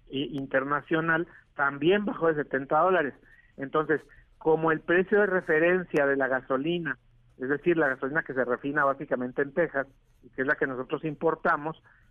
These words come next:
está baja, entonces ahorita el gobierno nos puede cobrar el impuesto ampliamente, ¿no? Nos puede comprar, nos puede cobrar la cuota completa. Pero ¿qué pasa si sube el precio? Pues que nos bajan el impuesto. Entonces esto siempre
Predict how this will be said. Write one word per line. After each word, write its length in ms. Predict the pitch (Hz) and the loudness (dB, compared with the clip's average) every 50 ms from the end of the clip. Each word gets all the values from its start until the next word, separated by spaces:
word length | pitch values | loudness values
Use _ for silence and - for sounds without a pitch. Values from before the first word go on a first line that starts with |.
| _ _ | _ _
está 520 | - 135 127 - - - 156 160 170 175 - - | 0 0 0 0 0 0 2 2 2 2 0 -4
baja, 520 | 147 143 185 202 208 190 - 190 190 196 - | -4 0 0 0 0 0 0 0 0 0 0
entonces 500 | 160 151 147 - 165 165 165 196 190 185 | -4 -8 -4 0 -2 0 0 0 0 0
ahorita 480 | 190 185 190 208 190 - - 185 190 - - - _ _ | 0 0 0 0 -2 -2 -2 -4 -4 -4 -10 -20 _ _
el 140 | - 160 170 | -10 -4 0
gobierno 400 | 185 185 190 190 202 208 226 226 | 2 4 4 4 4 4 2 0
nos 160 | 214 190 - | -2 -4 -4
puede 260 | - 202 202 214 214 | 0 2 2 2 2
cobrar 320 | 214 190 175 175 175 190 196 | 0 0 0 0 2 2 2
el 80 | 202 | 0
impuesto 580 | 190 185 170 - 185 185 180 - 202 196 190 190 - _ _ - - - - - | -2 -4 -4 -2 -2 -2 -2 -2 -2 -2 -2 -2 -8 _ _ -20 -20 -16 -6 -2
ampliamente, 840 | 185 196 214 208 - 190 190 190 185 196 208 202 196 - 160 131 | -2 -2 -2 -2 -4 0 0 0 0 0 -4 -4 -4 -4 -6 -4
¿no? 180 | 127 151 190 240 | -4 -4 -4 -4
Nos 180 | 214 175 170 - | -4 -8 -8 -6
puede 180 | - 185 180 | -2 -4 -2
comprar, 400 | - 175 160 147 - 165 165 160 160 | -2 -4 -8 -6 -2 0 0 0 -2
nos 360 | - 147 139 147 139 139 135 135 | -8 -12 -10 -8 -8 -8 -8 -6
puede 180 | - 175 170 | -4 -4 -4
cobrar 260 | - 160 147 147 151 | -2 -2 -2 -2 0
la 120 | 156 160 - | -2 -2 -4
cuota 340 | - 165 156 147 - 170 - | 0 -2 -2 -2 -2 -8 -4
completa. 500 | - 165 165 - 208 208 196 - 131 - _ - - - - - - _ _ | -4 -6 -4 -2 -2 -2 -2 -2 -6 -12 _ -20 -20 -20 -20 -20 -20 _ _
Pero 220 | - 143 143 143 143 | -4 -2 -2 -2 0
¿qué 120 | - 170 | -2 -4
pasa 300 | - - 180 180 180 196 | 0 0 0 0 0 -2
si 120 | 160 160 147 | -4 -4 -6
sube 240 | - 165 165 180 180 | -2 0 2 2 0
el 60 | 180 | 2
precio? 340 | - 208 220 226 226 262 180 | 2 2 2 2 0 -2 -4
Pues 160 | - 165 - | -4 -6 -4
que 100 | - 143 | -4 -4
nos 180 | 135 135 127 | -4 -2 -2
bajan 360 | 131 151 147 143 147 143 135 135 | 0 -2 -2 0 -2 -4 -4 -4
el 80 | 127 | -6
impuesto. 400 | 123 120 107 - 120 110 - _ _ _ _ _ _ _ _ _ _ | -6 -8 -6 -6 -8 -8 -8 _ _ _ _ _ _ _ _ _ _
Entonces 420 | - 143 - - 165 165 185 180 170 | -14 -8 -2 0 0 2 2 0 0
esto 240 | 180 175 180 185 170 | 0 -2 -2 -6 -4
siempre 580 | - 190 185 180 175 165 180 175 180 175 - | 0 2 2 2 2 0 0 -2 -2 -2 -4